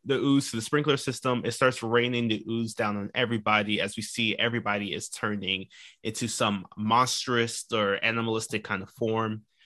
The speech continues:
which we then finally see for the first time as Batman and the team, they arrive at Arkham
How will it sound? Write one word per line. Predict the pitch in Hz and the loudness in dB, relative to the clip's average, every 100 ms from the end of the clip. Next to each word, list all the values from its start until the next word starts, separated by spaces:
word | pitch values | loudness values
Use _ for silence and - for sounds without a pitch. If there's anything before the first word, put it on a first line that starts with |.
| _ _ | _ _
which | 113 127 117 - - - | 2 2 2 -6 -8 -2
we | 127 135 | 4 4
then | 123 151 151 151 147 - | 6 8 6 4 -2 -6
finally | - 127 123 123 120 | 2 4 4 4 0
see | 117 120 110 | 0 -2 -2
for | 110 | -2
the | 101 | -4
first | - 110 - - | -2 -2 -2 -2
time | 98 92 95 92 _ _ _ | 0 0 -4 -12 _ _ _
as | 110 110 107 104 101 - - _ _ _ _ _ _ | 4 6 4 2 -4 -10 -12 _ _ _ _ _ _
Batman | 113 127 131 - 123 120 113 | 0 4 6 4 2 2 2
and | 113 | -2
the | 110 | -4
team, | 107 110 104 101 98 - | -4 -4 -2 -2 -4 -6
they | 110 107 | 0 0
arrive | 92 98 101 107 | 0 2 4 4
at | 104 - | 0 0
Arkham | 101 98 95 92 | -2 0 -2 -4